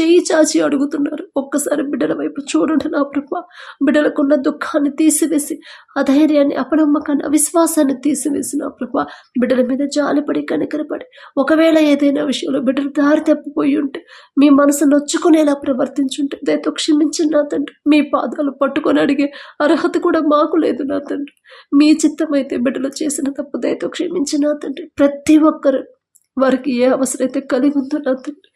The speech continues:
ప్రతి ఒక్కరికి నా ప్రభు మీరు జవాబు పంపించమని అడుగుచున్నాం నా తండ్రి. అలాగే నా ప్రభు కోర్టు కేసులతో ఎవరైతే తిరుగుతున్నారో, ఒకవేళ మీ బిడ్డల తప్పు లేకపోతే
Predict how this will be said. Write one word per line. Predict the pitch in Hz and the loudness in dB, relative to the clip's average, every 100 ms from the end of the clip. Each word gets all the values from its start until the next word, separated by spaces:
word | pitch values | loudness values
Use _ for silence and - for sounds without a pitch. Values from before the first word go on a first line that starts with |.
| - - _ - | -20 -20 _ 0
ప్రతి | 254 254 - 254 | 0 -2 -6 -4
ఒక్కరికి | 247 - 311 294 285 | -4 -4 -6 -4 -4
నా | 311 | -6
ప్రభు | 311 - - - - - - - | -8 -10 -6 -6 -6 -14 -8 0
మీరు | 254 | 0
జవాబు | 214 269 262 294 277 - | 0 -2 0 -2 -4 -2
పంపించమని | 247 247 285 254 294 294 - | -2 2 0 2 -2 -2 -2
అడుగుచున్నాం | 262 262 277 302 294 311 | -2 -4 -6 -4 -4 -2
నా | 269 | -4
తండ్రి. | 262 269 294 - _ 220 | -4 -8 -8 -14 _ -2
అలాగే | 233 247 | 0 0
నా | 247 240 | -2 -6
ప్రభు | - 277 226 - _ _ | -8 -6 -6 -6 _ _
కోర్టు | 262 247 254 | 0 0 -2
కేసులతో | - 254 - 254 277 | 0 -2 0 -2 -2
ఎవరైతే | 285 285 285 285 | 0 0 -2 -2
తిరుగుతున్నారో, | 294 285 262 - 294 277 - | -2 -2 -2 -6 -6 -4 -4
ఒకవేళ | 254 254 320 330 320 | -4 2 4 4 4
మీ | 262 247 | 4 2
బిడ్డల | 214 208 226 | 0 -2 -4
తప్పు | 247 262 247 | -8 -8 -6
లేకపోతే | 247 262 269 - 262 254 - | -2 0 -2 -4 -6 -4 -8